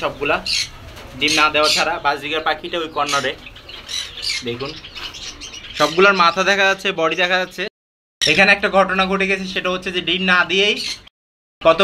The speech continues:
কেয়ারলিভাবে হাড়ির মধ্যে বসে আছে। আমি একটু নাড়াই দেখি ডিম দিছে নাকি, কোনো ডিম নাই, দেখতে পাইছেন?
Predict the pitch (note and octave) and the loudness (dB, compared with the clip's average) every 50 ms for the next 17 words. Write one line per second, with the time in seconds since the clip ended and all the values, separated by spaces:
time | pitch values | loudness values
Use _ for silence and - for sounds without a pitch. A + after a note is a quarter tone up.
0 | F#3+ F#3+ G3 F#3+ F#3 F#3 G3 G3+ G#3 G3 G3+ G3+ G3+ G3 G#3 A3 A3 A3 G#3 F#3 | 2 4 6 6 6 6 4 2 2 4 4 4 4 4 2 0 0 0 0 -2
1 | E3+ F3 F#3 G3 G3+ F#3+ F#3+ G3 F#3 F#3 E3+ - F#3 F3+ E3+ F3 F#3 F#3 A3 - | -2 -2 -4 -6 -6 -6 -6 -4 -4 -6 -6 -2 0 0 0 0 -2 -6 -8 -8
2 | - - - - - D3+ D#3 D#3 - F#3+ F#3 F#3 F3 E3 E3 E3 D#3 D#3 D3+ D3+ | -12 -20 -20 -18 -14 -12 -10 -8 -6 -6 -2 0 2 2 2 2 0 -2 -4 -4
3 | E3 F3 G3 F#3+ - - - C#3+ C#3+ D#3+ D#3 D3 C#3+ E3 D3+ D3 C#3 C#3+ D#3 F3+ | -4 -8 -8 -10 -12 -16 -14 -12 -10 -8 -8 -6 -2 0 0 0 0 -2 -6 -10
4 | - - - - - - - - - - - - - - - - - - - D#3+ | -10 -14 -18 -18 -18 -18 -18 -20 -20 -20 -20 -20 -20 -20 -20 -20 -18 -14 -10 -6
5 | D3+ D#3+ E3 F3 E3 E3+ D#3+ D3+ C#3+ C3+ C3 D#3+ C#3+ - E3+ D#3+ E3 E3 E3 F#3+ | -4 -2 -2 0 0 0 0 2 0 0 0 0 -4 -4 -2 0 0 0 0 0
6 | F3+ D#3+ | -2 -2